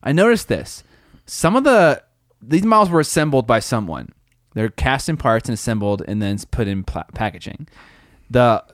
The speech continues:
certain parts of the model are different colors, different color plastic than the other parts. And you notice it more on my friend's Targaryen models. The arms are, like, a darker maroon than the rest of the model. And for me, the arms were, like, a,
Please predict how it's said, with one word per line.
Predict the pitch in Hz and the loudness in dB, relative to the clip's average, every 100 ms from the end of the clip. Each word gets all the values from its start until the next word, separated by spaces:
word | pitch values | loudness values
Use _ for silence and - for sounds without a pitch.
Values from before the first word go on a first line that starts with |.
| _ _ - | _ _ -14
certain | - - 170 262 | -6 2 2 2
parts | - - 247 - | 0 2 2 2
of | 143 | 0
the | |
model | 143 147 180 143 117 | 2 4 4 4 2
are | 110 107 | 0 -8
different | - 120 - 117 - | -8 -8 -4 -6 -4
colors, | 170 165 - - | -2 0 -2 -8
different | - 117 127 | -8 -8 -2
color | 151 | -2
plastic | - 135 143 - 95 | 0 0 0 -2 -4
than | 107 | -2
the | |
other | 147 170 | 0 0
parts. | 92 - - | -2 -10 -10
And | 123 | 0
you | 156 | 2
notice | 151 202 220 | 4 4 2
it | 160 | 0
more | 147 147 123 | 2 2 2
on | 127 117 107 98 _ _ | 0 0 -2 -6 _ _
my | 113 | -8
friend's | 117 - 156 165 160 - | -8 -2 2 2 0 -6
Targaryen | - 131 123 123 127 123 104 | -4 -2 0 0 0 -2 -4
models. | 95 82 76 95 | -6 -8 -10 -8
The | 123 - | -6 -6
arms | 131 185 226 156 156 - - - - - | 2 4 6 4 2 -2 -10 -20 -20 -2
are, | 135 | -2
like, | 127 | -2
a | |
darker | 113 131 139 147 | -2 0 2 2
maroon | 135 127 123 110 95 | 2 4 2 0 -2
than | 101 | -4
the | |
rest | 104 104 | -4 -4
of | 98 | -4
the | |
model. | 101 92 | -4 -4
And | 104 | -4
for | 127 | -2
me, | 135 208 254 | 0 2 2
the | 160 139 | 2 0
arms | 131 139 135 | 0 0 0
were, | |
like, | 127 | -2
a, | 117 | -2